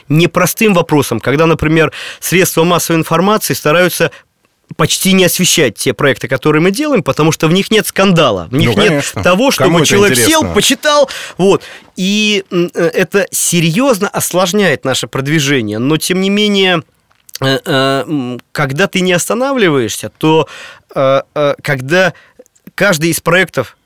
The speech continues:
Speaker 1: которые, э, задуманы, с-, со временем реализуются, то ты видишь, что они действительно нужны. И мы же не гонимся в них за славой, мы гонимся за тем, чтобы,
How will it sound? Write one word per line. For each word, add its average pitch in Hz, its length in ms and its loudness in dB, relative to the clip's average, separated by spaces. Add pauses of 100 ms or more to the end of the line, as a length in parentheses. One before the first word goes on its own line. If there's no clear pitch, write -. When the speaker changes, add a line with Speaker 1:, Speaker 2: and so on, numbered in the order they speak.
(240)
Speaker 1:
которые, 147 680 2
э, 131 380 0
задуманы, 147 760 0 (480)
с-, - 160 -8 (180)
со 147 100 0
временем 147 520 2
реализуются, 202 800 -2 (500)
то 151 120 -2
ты 202 180 -2
видишь, 220 420 0
что - 380 -2
они 170 300 0
действительно 208 640 0
нужны. 185 420 2
И 143 160 0
мы 180 300 2
же 175 100 2
не 196 100 2
гонимся 202 460 0
в 147 40 0
них 151 220 0
за 139 300 0
славой, 131 460 0
мы 135 140 0
гонимся 185 360 2
за 151 120 -2
тем, 220 200 0
чтобы, 170 440 0